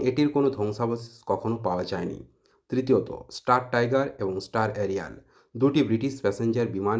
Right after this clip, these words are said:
বারমুডার পথে উড়ে যাওয়ার সময় নিখোঁজ হয়ে যায়। বারমুডা ট্রায়াঙ্গলের এই ঘটনাগুলোর জন্য বিজ্ঞানীরা বিভিন্ন ধরনের যৌক্তিক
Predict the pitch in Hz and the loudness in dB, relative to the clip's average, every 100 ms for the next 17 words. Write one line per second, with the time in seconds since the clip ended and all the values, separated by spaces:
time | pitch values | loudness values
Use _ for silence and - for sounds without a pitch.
0 | 117 - 98 104 117 120 123 101 95 98 | -4 -6 2 4 4 2 0 0 0 0
1 | 98 98 101 101 113 120 127 - 101 98 | 0 2 0 -2 -4 -4 -6 -6 -4 -2
2 | 107 - 95 85 82 - - _ _ - | -2 -2 -6 -4 -8 -10 -18 _ _ -20
3 | - 104 120 135 151 151 123 127 135 135 | -8 4 4 6 2 2 2 2 2 2
4 | 123 101 98 110 113 117 117 117 127 135 | 0 -2 -2 0 0 -2 -2 -2 -2 -4
5 | 87 101 98 117 117 127 - - 117 113 | -6 -6 0 2 2 0 -6 -4 -2 2
6 | 139 135 131 135 110 98 - | 4 4 4 2 2 0 0